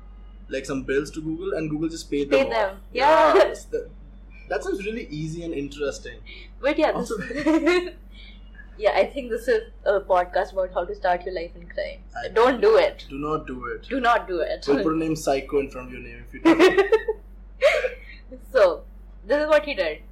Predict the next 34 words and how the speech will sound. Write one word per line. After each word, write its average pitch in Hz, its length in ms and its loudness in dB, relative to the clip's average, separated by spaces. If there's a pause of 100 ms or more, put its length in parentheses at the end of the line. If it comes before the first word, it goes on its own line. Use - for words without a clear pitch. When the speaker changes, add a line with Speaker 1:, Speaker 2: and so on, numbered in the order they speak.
(180)
Speaker 2:
Then, 214 200 0
of 214 140 -8
course, 196 220 4
he 208 80 -14
made 190 220 -4
his 196 280 -8
fake 180 300 -4
salary 196 380 -4
certificates 220 840 -4 (360)
and 185 220 -2
he 190 220 -12
used 190 280 -14
the 190 60 -16
fake 180 380 -12
stamps 220 540 -2 (480)
and 180 160 -6 (360)
he 208 80 -18
took 180 220 -10
loans 208 320 -2
from 226 180 -12
banks. 214 460 0
Also, 262 360 0
one 196 400 -8
more 214 200 -4
shitty 220 400 -6
thing 190 220 -10
he 190 100 -10
did. 165 280 -16 (320)
Like, 330 120 2
he, 370 420 -2
I 254 180 -2
think, 311 300 -14 (600)
no 226 320 2
woman 220 380 -2